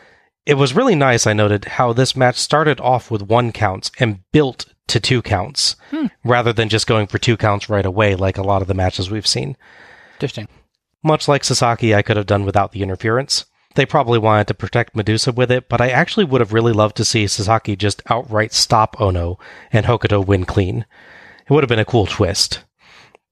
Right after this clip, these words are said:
Speaker 1: Still, while this was short, it was energetic and hard fought, and the interference didn't spoil a fun match for me.
Speaker 2: This does start a storyline between them that goes over the next few shows.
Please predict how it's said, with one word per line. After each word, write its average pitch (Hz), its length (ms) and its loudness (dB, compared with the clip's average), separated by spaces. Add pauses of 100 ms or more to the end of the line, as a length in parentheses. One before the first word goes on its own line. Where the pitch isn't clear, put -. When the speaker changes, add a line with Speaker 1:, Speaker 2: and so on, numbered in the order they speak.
(600)
Speaker 1:
Still, 117 560 -2
while 123 380 0
this 127 200 0
was 117 120 0
short, 165 380 0
it 131 100 -4
was 110 180 0
energetic 110 520 0
and 101 100 -2
hard 104 240 -4
fought, 139 320 -2 (120)
and 139 200 2
the 117 100 2
interference 101 420 -2
didn't 90 260 -4
spoil 90 380 -4
a 87 40 -10
fun 85 200 -8
match 90 280 -10
for 117 120 -10
me. 135 200 -8 (2000)
Speaker 2:
This 180 180 2
does 175 320 2
start 160 200 0
a 151 40 2
storyline 151 440 2
between 151 360 0
them 156 340 2 (220)
that 139 120 2
goes 143 280 2
over 127 220 2
the 123 80 0
next - 340 -2
few 131 140 -2
shows. 123 720 -2